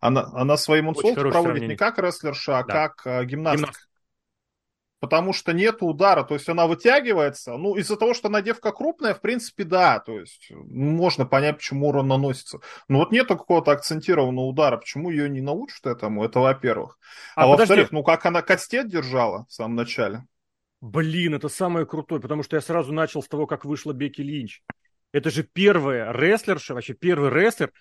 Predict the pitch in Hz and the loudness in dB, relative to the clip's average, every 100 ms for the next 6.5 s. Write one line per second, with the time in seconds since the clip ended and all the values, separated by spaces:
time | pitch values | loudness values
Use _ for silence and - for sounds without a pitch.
0 | _ - 139 143 131 139 135 175 226 160 | _ -6 -2 -2 0 0 4 4 2 0
1 | 135 135 214 151 139 123 202 - 147 143 | 0 0 -2 0 0 -2 -4 -4 -2 0
2 | 147 147 156 131 110 95 _ _ 135 180 | 2 4 2 2 -4 -10 _ _ -2 -2
3 | 147 143 156 - 139 123 _ _ _ 143 | 2 2 2 0 -6 -6 _ _ _ 0
4 | 180 190 175 208 196 175 175 - 165 170 | 4 6 8 6 6 4 2 2 2 2
5 | 151 160 147 143 156 151 143 139 147 135 | 0 -2 0 0 0 0 -2 -2 -4 -2
6 | 147 139 135 - | 0 0 0 -10